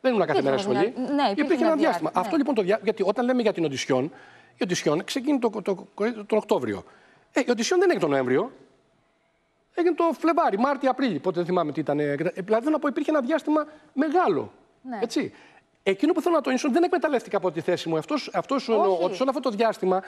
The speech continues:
Speaker 1: δεν πήγα να πω ότι, "Ξέρεις κάτι", άρα, επειδή μιλάς για χρονικό διάστημα, δεν από τον, από τον Οκτώβριο μέχρι τον Απρίλιο, πότε ήταν η οντισιόν, ότι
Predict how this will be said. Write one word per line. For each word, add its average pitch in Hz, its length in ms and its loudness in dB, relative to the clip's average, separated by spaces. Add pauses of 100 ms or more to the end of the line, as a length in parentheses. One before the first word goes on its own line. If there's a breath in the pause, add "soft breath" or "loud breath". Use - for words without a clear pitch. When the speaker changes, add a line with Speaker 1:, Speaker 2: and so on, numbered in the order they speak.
(220 loud breath)
Speaker 1:
δεν 415 120 0
πήγα 359 200 4
να 269 120 2
πω 254 100 -2
ότι, 233 120 -2
"Ξέρεις 208 200 -2
κάτι", 208 280 0
άρα, 190 300 2
επειδή 160 240 -4
μιλάς 247 240 0
για 190 100 0
χρονικό 151 340 -2
διάστημα, 127 460 -2 (460 loud breath)
δεν 403 220 4
από 269 160 0
τον, 214 280 0
από 190 180 0
τον 190 120 0
Οκτώβριο 185 340 2
μέχρι 208 160 0
τον 185 100 0
Απρίλιο, 165 560 0 (480 soft breath)
πότε 185 220 2
ήταν 180 160 2
η 165 40 0
οντισιόν, 143 500 -2
ότι 185 480 -2